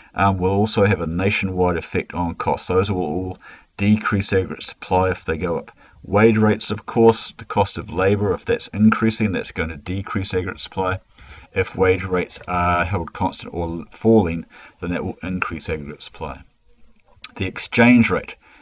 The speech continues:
Not going to go into a lot of detail about this, but the exchange rate directly affects the cost of imported materials. When the exchange rate appreciates and goes up, it makes, um, our imports cheaper,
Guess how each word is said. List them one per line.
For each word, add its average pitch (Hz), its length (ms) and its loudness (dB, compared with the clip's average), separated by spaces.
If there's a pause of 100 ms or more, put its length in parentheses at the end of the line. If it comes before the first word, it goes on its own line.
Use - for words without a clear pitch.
(140)
Not 113 180 2
going 101 180 2
to 101 60 2
go 98 220 6
into 95 300 0
a - 20 2
lot 110 220 6
of 110 100 6
detail 90 380 -2
about 80 260 -2
this, 117 180 2
but - 380 -2 (300)
the 95 80 -4
exchange 110 480 2
rate 113 200 6
directly 101 480 -2
affects - 360 -4
the 90 80 -8
cost 90 260 -4
of 80 80 -8
imported 82 400 -6
materials. 78 480 -8
When 82 220 -6
the 80 80 -6
exchange 98 480 -2
rate 92 220 0
appreciates - 720 0
and 85 120 -4
goes 80 200 -4
up, 127 240 4 (480)
it - 160 -4
makes, 92 540 -2 (340)
um, 87 400 0
our 87 220 0
imports 104 500 4
cheaper, 151 540 2